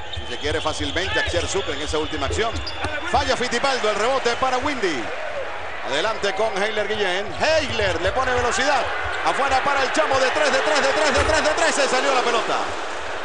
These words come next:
Leandro con el balón, lo madrugó Heiler Guillén y se la roba. Está desenfocado García Morales. Guillén contra la tabla, falla. Pelota con Fittipaldo. Muy concentrado, ¿verdad?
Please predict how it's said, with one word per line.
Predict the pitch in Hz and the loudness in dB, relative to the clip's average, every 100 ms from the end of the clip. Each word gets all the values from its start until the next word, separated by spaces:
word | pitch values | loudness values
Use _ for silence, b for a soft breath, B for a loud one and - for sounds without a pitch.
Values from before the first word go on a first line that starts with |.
| - | -2
Leandro | 233 311 269 262 | 0 0 2 0
con | 302 302 | 2 2
el | 277 | 2
balón, | 285 320 294 269 | 2 2 2 2
lo | 269 | 2
madrugó | 277 277 277 320 294 302 | 4 4 4 4 4 4
Heiler | 294 294 269 | 2 2 2
Guillén | 277 285 277 285 | 2 2 2 0
y | |
se | 269 269 | 0 2
la | 269 | 2
roba. | 285 233 131 - - - - - - - - - - - | 2 2 0 -2 -4 -4 -6 -6 -6 -6 -6 -6 -6 -4
Está | 160 214 | -2 0
desenfocado | 202 220 208 202 175 247 269 214 | 0 -2 0 -2 2 2 2 2
García | 185 185 220 | 0 2 2
Morales. | 202 240 247 - - - - - - - - | 2 2 2 0 0 0 0 0 0 -2 0
Guillén | - 277 311 320 285 233 | 0 2 2 2 0 0
contra | 285 285 262 | 0 0 0
la | 262 | 0
tabla, | 262 269 240 | 2 2 0
falla. | 202 190 160 175 220 233 - - - - - - - - - - - - - - - - - 123 | 0 0 0 0 -2 -6 -8 -8 -8 -8 -8 -8 -8 -10 -8 -8 -8 -8 -8 -8 -8 -8 -8 -4
Pelota | 170 196 180 175 | -4 -2 -2 0
con | 202 196 | -2 -2
Fittipaldo. | - 208 180 170 139 135 180 233 - - - - - - - - - 214 | -4 -2 -2 0 -2 -2 -2 -2 -6 -8 -8 -8 -8 -8 -10 -10 -8 -6
Muy | 175 | -4
concentrado, | 156 127 117 104 190 143 | -4 -6 -6 -4 -4 -4
¿verdad? | 139 | -6